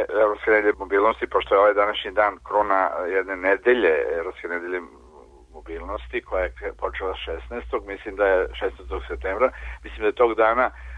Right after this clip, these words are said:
otvorena prva biciklistička traka praktično u Beogradu, osim ovih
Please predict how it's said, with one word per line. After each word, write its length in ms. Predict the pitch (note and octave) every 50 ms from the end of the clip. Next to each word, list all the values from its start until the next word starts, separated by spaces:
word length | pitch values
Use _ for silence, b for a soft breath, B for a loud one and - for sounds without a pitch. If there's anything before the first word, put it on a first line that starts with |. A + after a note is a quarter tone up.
| B B -
otvorena 460 | - G#2+ - - A#2+ A2+ A2+ A2 G2
prva 280 | - - B2 C3 C3+ A#2
biciklistička 880 | G#2 G#2 - - G2 - G#2+ G#2 F#2+ - - A2 - - - - G#2+ F#2+ G2 E2+ D#2+ - _ _ _ _ - _ -
traka 460 | - A#2+ B2 B2 B2 - - - - - -
praktično 680 | F2 F2 F2 - - - G#2+ - - - C3 C#3+ D3+ D3 B B B B B B B B B -
u 80 | F2+
Beogradu, 560 | F2 G2 G2 F#2+ G2 F#2+ A2 B2 A#2+ B2 C3+ C3 B2 A#2+ A2+
osim 220 | - - - A2
ovih 240 | G#2+ G#2+ G#2+ G#2 -